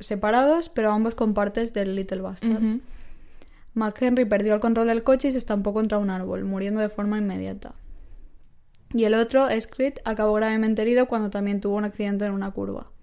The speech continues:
Speaker 2: Fantástico.
Speaker 1: Tú aquí podrías decir.
Speaker 2: Son carreras de coches.
Speaker 1: Son carreras de coches y quizá, pues no sé, no son los mejores conductores del planeta.
Speaker 2: También. Hmm.
Speaker 1: Pero es raro.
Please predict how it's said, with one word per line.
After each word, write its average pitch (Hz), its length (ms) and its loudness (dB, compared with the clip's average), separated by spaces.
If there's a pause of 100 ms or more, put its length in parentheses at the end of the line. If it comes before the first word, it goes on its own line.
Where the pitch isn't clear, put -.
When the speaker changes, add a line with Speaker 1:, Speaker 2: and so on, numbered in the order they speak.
(1400)
Speaker 2:
Fantástico. 214 680 -6 (420)
Speaker 1:
Tú 262 100 6
aquí 269 160 6
podrías 202 360 0
decir. 196 340 -8 (840)
Speaker 2:
Son 214 240 0
carreras 196 380 2
de - 80 -10
coches. 220 340 -10
Speaker 1:
Son 226 200 2
carreras 220 280 0
de 220 140 -2
coches 277 460 2
y 208 120 -6
quizá, 208 480 -2
pues 202 140 -4
no 190 160 -2
sé, 277 220 -4 (100)
no 214 160 0
son 202 180 -4
los 196 140 -4
mejores 196 420 -4
conductores 196 540 -6
del 196 160 -6
planeta. 196 320 0
Speaker 2:
También. 226 260 -2 (400)
Hmm. 214 300 -2 (340)
Speaker 1:
Pero 196 240 0
es 196 60 -8
raro. 185 320 -10